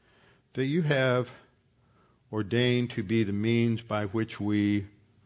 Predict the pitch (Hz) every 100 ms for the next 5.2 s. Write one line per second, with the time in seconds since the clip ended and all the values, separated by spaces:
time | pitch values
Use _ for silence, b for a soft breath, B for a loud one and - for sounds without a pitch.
0 | b b - 98 104 107 110 127 135 135
1 | - - 127 127 123 - 110 113 117 117
2 | 117 120 110 101 104 101 b b b b
3 | _ 110 107 113 104 - 104 101 101 -
4 | 101 90 101 92 - 101 95 98 - -
5 | 76